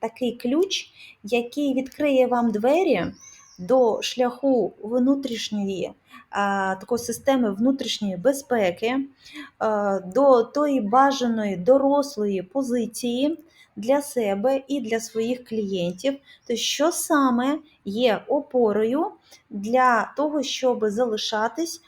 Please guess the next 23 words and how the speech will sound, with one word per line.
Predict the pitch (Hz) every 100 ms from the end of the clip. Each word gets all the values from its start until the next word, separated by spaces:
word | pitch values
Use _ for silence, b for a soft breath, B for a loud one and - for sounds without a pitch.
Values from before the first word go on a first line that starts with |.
| b b -
у | 277
дорослій | 233 233 247 247 226
позиції. | 226 208 214 202 - -
І | 233
навіть | 262 233 226
коли | - 220 220
в |
стресі | 220 - 226 208 -
ми | 185
регресуємо, | 175 185 196 - 311 392 359 311 311 B B
як | 214 226 220 208
від-, | 202 196 - 160 156 190 - -
вийти | 202 262 339 - 247
і | 202 - 220
не | 214 269
відчувати, | 262 247 - 220 214 202 190 175 170 B B 285 B
е, | 220 202
тривогу, | 190 254 220 254 285 269 247
безпомічність, | 185 220 220 - 262 269 269 - 247 247 - b b
де | 180 202 277 320 320 -
той | - 220 233
самий | - 196 190 190 185 -
ключ. | 160 156 -